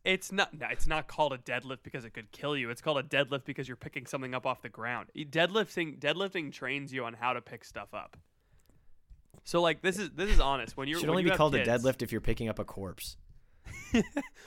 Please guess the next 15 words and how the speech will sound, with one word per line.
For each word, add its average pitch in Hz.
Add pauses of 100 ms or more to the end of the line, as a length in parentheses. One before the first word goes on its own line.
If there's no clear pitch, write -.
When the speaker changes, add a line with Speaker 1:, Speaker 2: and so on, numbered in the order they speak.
(120)
Speaker 1:
When 180
you, 214
when 165
you 220
have 226
kids, 156
if 170
you, 190
if 156
you 196
know 202
how 202
to 156
deadlift, 127
Speaker 2:
Yeah. 123